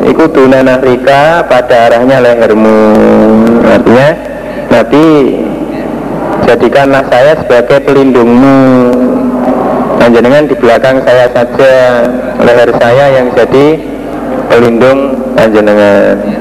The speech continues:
"Walaqad ra'aitu, dan saya sungguh melihat aku, Aisyah, wa Aisyah binta Abi Bakrin, wa Umma Sulaim, wa innahuma, dan sesungguhnya keduanya,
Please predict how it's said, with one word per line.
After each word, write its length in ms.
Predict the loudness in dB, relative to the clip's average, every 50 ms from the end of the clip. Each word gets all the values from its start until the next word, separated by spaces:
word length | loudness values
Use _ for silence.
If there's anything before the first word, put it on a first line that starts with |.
| -6 -6 -6 -6 -4 -4 -4 -4 -4 -2 0
"Walaqad 360 | 2 2 2 2 2 0 0 2
ra'aitu, 480 | 2 2 2 2 2 2 2 2 2 2
dan 160 | 2 2 0 0 2
saya 240 | 2 2 4 2 2 0
sungguh 240 | 0 0 2 2 2
melihat 320 | 2 4 2 2 2 2
aku, 640 | 2 0 0 0 0 0 2 2 4 4 4 2 2
Aisyah, 480 | 2 2 2 2 2 2 2 0 2 2
wa 200 | 2 2 2 4
Aisyah 440 | 2 2 2 0 0 0 0 0 0 0
binta 400 | 0 0 0 2 2 2 2 2
Abi 160 | 0 0 0
Bakrin, 640 | 0 2 0 0 0 0 0 2 2 0 0 -2 -2
wa 160 | 0 2 2
Umma 200 | 2 2 2 0 0
Sulaim, 480 | 0 0 2 2 4 4 2 2 0 -2 -4 -6 -6 -8 -10 -10 -12 -12 -12 -10 -10 -10 -8 -4
wa 100 | 0 2 2
innahuma, 480 | 2 2 2 2 2 2 2 2 2 2 2
dan 240 | 2 0 0 -2 -2
sesungguhnya 520 | -2 0 0 2 2 2 2 2 2 2 2 2 0 0 -2 -4 -6 -8 -8 -8 -6 -4 -2
keduanya, 640 | -2 0 2 2 2 4 2 2 2 2 2 2